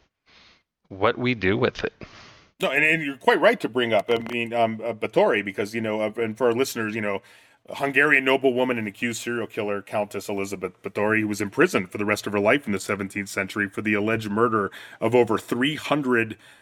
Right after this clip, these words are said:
Speaker 2: young village maidens, uh, as you put it, for both, uh, sadistic pleasure, mostly, but also allegedly to retain her youth through bathing in their blood.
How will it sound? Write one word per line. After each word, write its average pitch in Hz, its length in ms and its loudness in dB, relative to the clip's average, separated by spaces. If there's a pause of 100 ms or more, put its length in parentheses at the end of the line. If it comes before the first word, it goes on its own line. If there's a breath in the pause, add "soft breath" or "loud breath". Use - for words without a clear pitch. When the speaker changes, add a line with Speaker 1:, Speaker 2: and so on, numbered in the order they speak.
(140 soft breath)
Speaker 2:
young 131 460 4
village 131 400 4
maidens, 113 680 2
uh, 107 280 2
as 107 240 -2
you 170 160 -2
put 123 160 2
it, 160 120 2
for 127 100 -2
both, 117 340 -2
uh, 107 120 0
sadistic 110 420 -8
pleasure, 131 400 0 (260 soft breath)
mostly, 143 460 0 (260 loud breath)
but 120 160 2
also 151 720 6
allegedly 127 720 4
to 131 140 -6
retain 175 400 -2
her 170 120 0
youth 143 420 -4
through 131 220 -2
bathing 120 500 0
in 113 120 -2
their 107 140 -2
blood. 139 500 2